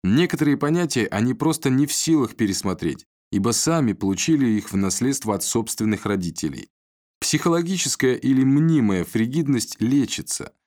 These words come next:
Процесс этот непростой и начинается с того, что психотерапевт, работающий обязательно с парой, обучает любящих друг друга людей совершенно открыто говорить о своих чувствах и о сексе.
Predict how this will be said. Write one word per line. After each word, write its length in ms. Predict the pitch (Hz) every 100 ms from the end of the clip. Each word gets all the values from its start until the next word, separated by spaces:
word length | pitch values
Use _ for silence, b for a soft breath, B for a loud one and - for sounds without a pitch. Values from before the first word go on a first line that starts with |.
| _ _
Процесс 520 | 98 107 - 180 -
этот 300 | 127 123 -
непростой 680 | 120 120 135 - - 78 73
и 160 | - 95
начинается 600 | 98 123 135 151 - 110
с 120 | -
того, 280 | 107 127 156
что 200 | - 185
психотерапевт, 840 | - 143 110 120 123 185 175 -
работающий 580 | 101 110 110 104 - 101
обязательно 720 | 98 104 110 110 95 95 90
с 140 | -
парой, 440 | - 117 90 78 - _ _ _ _ _ -
обучает 640 | 98 107 - 160 120 113
любящих 480 | 113 131 104 - 92
друг 220 | 101 107
друга 260 | 117 104 101
людей 420 | 101 113 160 143
совершенно 640 | - 110 110 151 147 139
открыто 640 | - 110 - 117 143 -
говорить 420 | 87 90 98 101 90
о 40 |
своих 320 | - 95 90 -
чувствах 560 | - 139 - - - -
и 80 |
о 100 | 101
сексе. 560 | 110 - 98 - - -